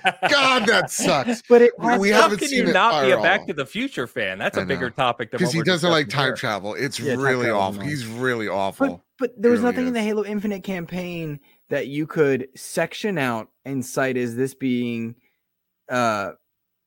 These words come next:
Speaker 3: the, the peak of visuals, the peak of A I, the peak of gameplay. There's all great stuff, but, like, you can't section anything out. You could section out,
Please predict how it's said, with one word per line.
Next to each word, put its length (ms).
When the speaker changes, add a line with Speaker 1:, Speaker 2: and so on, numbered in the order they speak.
Speaker 3:
the, 360
the 180
peak 380
of 120
visuals, 580
the 80
peak 260
of 100
A 180
I, 220
the 80
peak 240
of 140
gameplay. 640
There's 200
all 280
great 380
stuff, 500
but, 120
like, 200
you 120
can't 300
section 440
anything 260
out. 140
You 140
could 160
section 460
out, 320